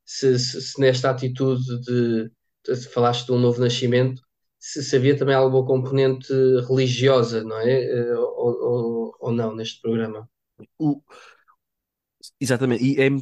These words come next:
Speaker 2: essa pergunta que faz é, é fundamental, porque é precisamente isso de que foram acus-, acusados, e já, já falarei adiante, eh, de pus-, de, enfim, de, de, de proselitismo religioso. A única coisa que havia de religioso era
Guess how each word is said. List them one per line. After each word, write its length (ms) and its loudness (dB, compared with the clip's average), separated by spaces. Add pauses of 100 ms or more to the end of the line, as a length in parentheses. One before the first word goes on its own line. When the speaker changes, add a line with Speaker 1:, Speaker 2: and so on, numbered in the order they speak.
(160)
Speaker 2:
essa 140 -8
pergunta 240 -4
que 60 -16
faz 240 -2
é, 140 -2
é 100 -8
fundamental, 800 -4 (480)
porque 220 -8
é 20 -2
precisamente 580 -2
isso 220 -2
de 80 -4
que 80 -16
foram 360 0
acus-, 360 -12
acusados, 580 -6
e 100 -8
já, 300 -8
já 160 -4
falarei 360 -4
adiante, 340 -12 (460)
eh, 200 -6
de 140 -12
pus-, 260 -12
de, 440 -6
enfim, 240 -4
de, 140 -12 (560)
de, 140 -16
de 80 -16
proselitismo 720 -2
religioso. 680 -2 (460)
A 60 0
única 200 0
coisa 240 -4
que 80 -8
havia 360 -2
de 120 -2
religioso 800 -4
era 320 0